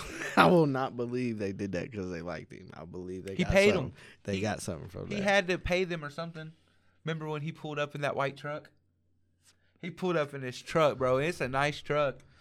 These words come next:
Speaker 2: We said, "Look at my new babe." He'd always go out there and sit next to it and smoke a cigarette next
Speaker 1: Well,
Speaker 2: to
Speaker 1: he
Speaker 2: it and
Speaker 1: would,
Speaker 2: comb
Speaker 1: he
Speaker 2: his
Speaker 1: would
Speaker 2: hair
Speaker 1: always
Speaker 2: back.
Speaker 1: say, "Hey, I finally got me a live-in, uh, little bro, bro."
Speaker 2: Yeah. Hey, bro, bro.
Speaker 1: <laughs> Hey, bro, bro. Check this out, bro, bro. <laughs>
Speaker 2: Yeah,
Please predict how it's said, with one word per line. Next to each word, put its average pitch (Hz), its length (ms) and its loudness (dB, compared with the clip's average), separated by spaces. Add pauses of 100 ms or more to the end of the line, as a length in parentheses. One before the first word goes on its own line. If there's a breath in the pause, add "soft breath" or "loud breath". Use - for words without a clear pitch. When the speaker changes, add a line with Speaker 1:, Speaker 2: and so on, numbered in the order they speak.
(200 soft breath)
Speaker 2:
We 135 60 -10
said, 147 160 -4
"Look 180 140 4
at 180 80 -2
my 170 100 2
new 175 180 2
babe." 165 520 0 (580 soft breath)
He'd 143 120 -8
always 131 260 2
go 131 140 2
out 123 180 2
there 131 100 -2
and 117 80 -4
sit 127 200 -4
next 127 220 -4
to 135 140 0
it - 20 0
and 110 100 -6
smoke 120 240 -10
a 120 60 -16
cigarette 123 400 -6
next 123 120 4
Speaker 1:
Well, 123 100 4
Speaker 2:
to 107 60 0
Speaker 1:
he 131 60 8
Speaker 2:
it 131 60 10
and 127 100 4
Speaker 1:
would, 117 80 2
Speaker 2:
comb 139 120 0
Speaker 1:
he 127 60 4
Speaker 2:
his 127 60 6
Speaker 1:
would 120 100 2
Speaker 2:
hair 120 120 2
Speaker 1:
always 120 100 2
Speaker 2:
back. 127 100 0
Speaker 1:
say, 117 240 2
"Hey, 107 240 4
I 104 60 2
finally 113 380 2
got 110 200 2
me 110 160 4
a 107 60 4
live-in, 104 600 4 (480)
uh, 98 140 -2
little 107 280 -2
bro, 110 280 -2
bro." 110 320 -2 (220)
Speaker 2:
Yeah. 156 320 2 (720 loud breath)
Hey, 135 160 4
bro, 123 240 8
bro. 120 300 4 (100)
Speaker 1:
<laughs> - 100 -16
Hey, - 220 -4
bro, - 280 -2
bro. - 320 -2 (240 loud breath)
Check - 240 -2
this 113 180 -2
out, 104 240 0
bro, 101 180 0
bro. 107 280 -2 (420 loud breath)
<laughs> 370 460 4
Speaker 2:
Yeah, - 280 4